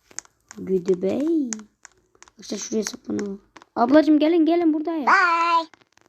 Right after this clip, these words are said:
Speaker 1: Gelin lan. E, gelmezseniz gelmeyin vallahi, siz bilirsiniz. Sen yine mi geldin sen? Geldim, kör müsün? Körüm arkadaşlar çünkü adam kadın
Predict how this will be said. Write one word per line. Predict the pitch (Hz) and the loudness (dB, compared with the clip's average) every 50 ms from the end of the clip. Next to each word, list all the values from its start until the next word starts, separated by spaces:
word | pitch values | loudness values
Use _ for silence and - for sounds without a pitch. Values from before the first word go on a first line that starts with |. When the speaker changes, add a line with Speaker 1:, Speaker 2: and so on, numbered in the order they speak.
| _ _ _ _ _ _ _ _ _ _ _ _ - | _ _ _ _ _ _ _ _ _ _ _ _ -6
Speaker 1:
Gelin | 220 240 277 302 320 | -2 2 4 6 6
lan. | 370 381 440 440 - - _ _ - - - _ _ _ - - - _ _ _ _ _ - _ _ _ _ _ _ _ _ _ _ _ _ _ _ _ - | 4 2 0 -6 -10 -16 _ _ -20 -20 -20 _ _ _ -12 -12 -12 _ _ _ _ _ -20 _ _ _ _ _ _ _ _ _ _ _ _ _ _ _ -6
E, | 254 | 0
gelmezseniz | 262 247 220 202 196 190 180 - - 214 220 220 - | 0 0 2 0 -2 -4 -4 -4 -4 -4 -4 -4 -4
gelmeyin | 226 220 214 202 190 190 185 185 185 | -4 -6 -4 -6 -8 -8 -8 -8 -8
vallahi, | 190 196 196 196 190 185 | -10 -10 -10 -10 -10 -12
siz | - - - 214 220 | -14 -18 -20 -20 -20
bilirsiniz. | - - - - - - - - _ _ _ _ _ _ _ _ _ _ _ _ _ _ - _ _ _ - - - _ _ _ - - _ _ _ _ _ _ - - - _ _ _ _ - - _ _ _ _ - - _ _ _ _ _ _ _ _ _ - - _ _ _ - _ _ _ _ _ - _ - | -20 -20 -20 -20 -20 -20 -20 -20 _ _ _ _ _ _ _ _ _ _ _ _ _ _ -20 _ _ _ -20 -20 -20 _ _ _ -20 -20 _ _ _ _ _ _ -16 -16 -16 _ _ _ _ -20 -20 _ _ _ _ -18 -18 _ _ _ _ _ _ _ _ _ -20 -20 _ _ _ -20 _ _ _ _ _ -20 _ -14
Sen | - - 226 - - - _ _ _ _ - | -10 -6 -6 -6 -8 -8 _ _ _ _ -4
yine | 233 233 254 285 | 0 2 4 4
mi | 320 330 | 6 6
geldin | 359 359 339 269 240 | 4 4 2 0 -2
sen? | - - 208 208 - _ _ _ _ _ _ _ _ - | -6 -8 -14 -16 -18 _ _ _ _ _ _ _ _ -6
Geldim, | 233 247 269 262 294 269 233 - | -2 -2 0 4 4 2 2 0
kör | - - 294 294 | -6 -4 -2 0
müsün? | 277 - - - - 208 190 190 190 _ _ _ _ _ - _ _ _ _ _ _ _ _ _ - | -2 -2 -4 -10 -14 -14 -14 -16 -18 _ _ _ _ _ -20 _ _ _ _ _ _ _ _ _ -18
Körüm | - - 226 220 208 202 | -10 -6 -4 -4 -2 -4
arkadaşlar | 196 190 - 220 208 - - 247 226 | -6 -6 -8 -10 -8 -6 -4 -6 -6
çünkü | - - 214 196 202 | -6 -6 -10 -8 -6
adam | 196 196 - 233 226 | -6 -4 -6 -6 -8
kadın | - - - 214 202 262 | -10 -14 -18 -12 -12 -12